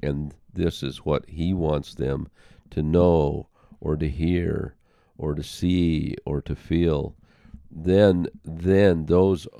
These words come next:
those can be life-changing. And I've, I've seen miracles. I've seen instant healing, Scott, because of, because of faith.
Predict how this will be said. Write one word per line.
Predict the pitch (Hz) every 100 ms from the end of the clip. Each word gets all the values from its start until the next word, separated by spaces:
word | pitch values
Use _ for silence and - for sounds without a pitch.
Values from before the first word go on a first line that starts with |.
| - _ _
those | 78 82 92 92
can | - 85 80 73 64 _ _ _ _ 85
be | 85 82
life-changing. | 82 78 - - 98 113 80 73
And | 78
I've, | 90 107 87 -
I've | 92 95
seen | - 135
miracles. | 139 127 151 85 87
I've | 95
seen | - 110
instant | 82 135 - 127 95
healing, | 104 123 87
Scott, | - - 78 -
because | 82 92 92
of, | 82 80 _ _ - - -
because | 101 90 104 95
of | 92 -
faith. | 113 127 73 71